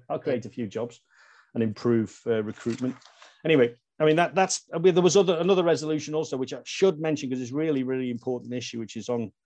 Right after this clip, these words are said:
sexual harassment, uh, uh, bullying and violence on, on board ship. There was a big, uh, very, uh, high-profile cases in the United States. So the United States, who haven't actually ratified the M L C, hmm, I think they should get their fingers out.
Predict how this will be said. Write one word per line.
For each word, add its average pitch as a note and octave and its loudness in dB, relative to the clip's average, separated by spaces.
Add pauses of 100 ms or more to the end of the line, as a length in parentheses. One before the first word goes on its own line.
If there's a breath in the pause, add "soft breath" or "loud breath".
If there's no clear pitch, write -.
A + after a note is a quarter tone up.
(380)
sexual A#2 -10
harassment, A2+ -12 (100)
uh, A2 -20
uh, G#2+ -18
bullying A2 -12
and G2+ -14
violence G#2+ -10
on, G#2+ -12
on G#2 -12
board G2+ -10
ship. A2 -12
There A2 -6
was G#2+ -10
a G2 -14 (320)
big, A2 -10 (340)
uh, A#2 -12
very, A#2 -6 (120)
uh, A2 -12 (260)
high-profile A#2 -8
cases A2+ -6
in A2 -2
the G#2+ -4
United G#2+ -4
States. - -2 (540 loud breath)
So C3 4
the B2 6
United C#3 4
States, C3+ 2
who C#3+ 8
haven't D#3+ 4
actually C#3 2
ratified C3 2
the C#3 6
M C#3 4
L C3 0
C, D#3+ -4 (200)
hmm, A#2+ -2 (180)
I - -20
think B2 -6
they A2 -4
should - -8
get A#2+ 2
their A#2 -4
fingers B2 0
out. C3 0